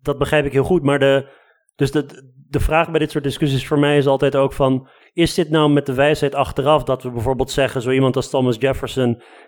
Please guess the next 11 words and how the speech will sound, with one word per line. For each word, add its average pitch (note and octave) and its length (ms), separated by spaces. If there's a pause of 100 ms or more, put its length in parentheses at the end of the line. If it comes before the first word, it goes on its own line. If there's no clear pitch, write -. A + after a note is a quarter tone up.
die B2+ 160
heeft C#3 460 (280)
die C#3 120
prachtige, C3 920
eh, C3 260
woorden C3+ 300
opgeschreven B2+ 840
in B2+ 200
de, A#2+ 480
eh, B2 140
onafhankelijkheidsverklaring, B2 1400